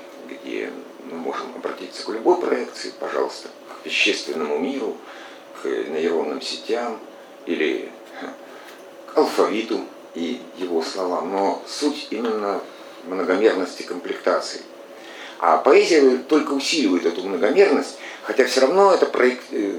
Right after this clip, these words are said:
все равно это некоторый лист бумаги, да? И это работа нашего воображения по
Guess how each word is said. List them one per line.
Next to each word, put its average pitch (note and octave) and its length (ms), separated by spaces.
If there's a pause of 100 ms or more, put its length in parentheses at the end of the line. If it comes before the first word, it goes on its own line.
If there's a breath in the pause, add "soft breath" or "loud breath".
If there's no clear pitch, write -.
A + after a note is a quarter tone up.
(120)
все - 180
равно F3 200
это D3 100
некоторый B2+ 380
лист B2 240
бумаги, A#2+ 420
да? F2 240 (320)
И F2+ 460
это G2 240
работа G#2+ 380
нашего G2+ 400
воображения G2 640
по - 380